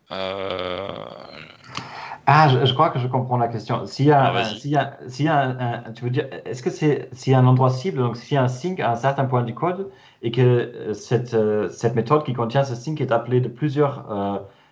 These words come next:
Speaker 2: méthodes différentes avec
Speaker 1: Mhm.
Speaker 2: différentes sources, c'est ça ?
Speaker 1: Ça pourrait être
Speaker 2: Euh,
Speaker 1: quelque chose comme ça, ouais.
Speaker 2: dans ce cas-là, effectivement,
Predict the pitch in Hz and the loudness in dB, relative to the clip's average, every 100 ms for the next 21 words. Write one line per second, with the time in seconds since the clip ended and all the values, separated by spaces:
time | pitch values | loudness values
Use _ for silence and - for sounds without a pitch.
0 | _ - 127 135 127 123 120 147 175 110 | _ 0 2 4 2 2 2 0 0 -4
1 | 110 131 127 113 117 - 175 - - _ | -4 -6 -2 -2 -2 -4 -8 -10 -20 _
2 | _ - - 143 - - _ _ _ _ | _ -10 -2 -2 -4 -14 _ _ _ _
3 | _ _ _ _ _ - - 104 101 101 | _ _ _ _ _ -12 -4 0 2 2
4 | 98 104 104 107 110 101 92 80 80 76 | 0 -2 -4 -4 -4 -4 -4 -6 -10 -16
5 | _ _ _ - - _ _ - 113 131 | _ _ _ -20 -20 _ _ -8 2 2
6 | 135 127 120 151 131 127 - 104 | 2 0 2 2 0 -4 -6 -6